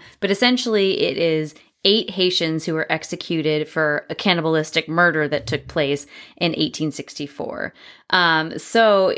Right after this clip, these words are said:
there's a lot of things involved in this. We're gonna start with kind of the backstory of voodoo in this region and how it led up to these eight Haitians being executed.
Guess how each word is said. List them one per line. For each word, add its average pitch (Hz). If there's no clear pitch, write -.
there's 196
a 190
lot 190
of 277
things 269
involved 175
in 160
this. 160
We're 170
gonna 175
start 170
with 180
kind 180
of -
the 143
backstory 156
of 143
voodoo 147
in 202
this 220
region 226
and 156
how 147
it 147
led 143
up 139
to 170
these 135
eight 151
Haitians 147
being 147
executed. 247